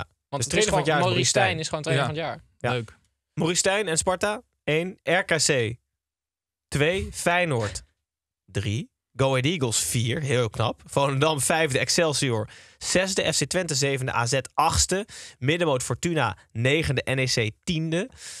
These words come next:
Speaker 2: Utrecht, elfde. Heerenveen, twaalfde. F C Emmen, dertiende. Eh,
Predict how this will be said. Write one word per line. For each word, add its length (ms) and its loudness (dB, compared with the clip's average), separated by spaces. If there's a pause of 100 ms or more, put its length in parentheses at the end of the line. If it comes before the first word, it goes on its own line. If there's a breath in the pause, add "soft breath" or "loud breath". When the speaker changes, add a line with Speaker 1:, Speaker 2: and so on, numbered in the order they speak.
(240 loud breath)
Speaker 2:
Utrecht, 540 0
elfde. 340 2
Heerenveen, 440 0
twaalfde. 680 0 (120)
F 80 0
C 40 -2
Emmen, 360 0 (220)
dertiende. 760 0 (540 loud breath)
Eh, 200 0